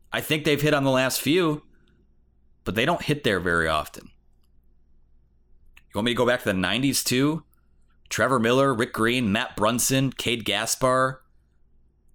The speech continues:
Mike Drumright, Seth Greisinger, Matt Anderson, Jeff Weaver, Nate Cornejo, Eric Munson. You see any all-stars in there? Kenny Baugh, Mike Woods, Scott Moore, S-,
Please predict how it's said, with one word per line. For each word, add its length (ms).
Mike 280
Drumright, 600
Seth 280
Greisinger, 840
Matt 260
Anderson, 540
Jeff 260
Weaver, 440
Nate 220
Cornejo, 600
Eric 300
Munson. 580
You 80
see 140
any 140
all-stars 720
in 120
there? 380
Kenny 220
Baugh, 300
Mike 260
Woods, 240
Scott 360
Moore, 320
S-, 240